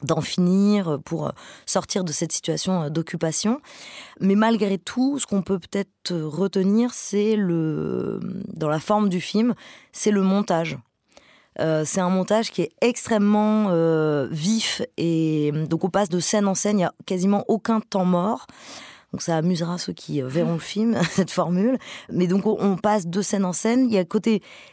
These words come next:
mécanique qui est à la fois comique, donc ça, ça donne presque un côté, euh, cartoonesque au film, et en même temps, ce montage participe à l'étouffement qu'on ressent avec, euh, avec le personnage,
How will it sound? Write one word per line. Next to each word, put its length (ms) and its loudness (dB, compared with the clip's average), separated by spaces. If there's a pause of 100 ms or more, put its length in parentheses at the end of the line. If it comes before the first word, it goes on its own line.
(140)
mécanique 600 4
qui 240 -6
est 40 2
à 60 2
la 140 4
fois 240 0
comique, 640 2
donc 160 -6
ça, 100 0 (400)
ça 140 -10
donne 160 -2
presque 320 -2
un 260 -2
côté, 360 -2
euh, 320 -2 (260)
cartoonesque 600 -2
au 40 -4
film, 380 -4 (560)
et 160 6
en 80 6
même 260 4
temps, 380 2
ce 180 0
montage 800 0 (100)
participe 540 -2
à 80 2
l'étouffement 640 2
qu'on 180 0
ressent 440 0
avec, 280 -4
euh, 300 -2
avec 200 -6
le 40 -2
personnage, 440 -2